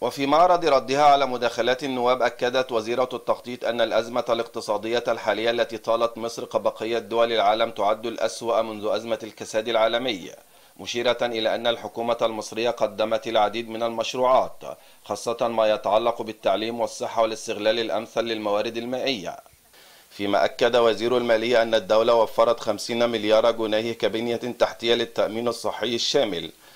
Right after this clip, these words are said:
مضيفا أنه تم تطبيق نظام التأمين الصحي الشامل بمحافظة بورسعيد وجاري التوسع لتطبيقه في باقي المحافظات.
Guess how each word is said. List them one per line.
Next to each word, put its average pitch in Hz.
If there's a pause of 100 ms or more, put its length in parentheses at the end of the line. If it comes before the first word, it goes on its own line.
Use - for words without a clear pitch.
(220)
مضيفا 101
أنه 104
تم 117
تطبيق 110
نظام 110
التأمين 113
الصحي 110
الشامل 117
بمحافظة 107
بورسعيد 110
وجاري 107
التوسع 110
لتطبيقه 110
في 110
باقي 107
المحافظات. 123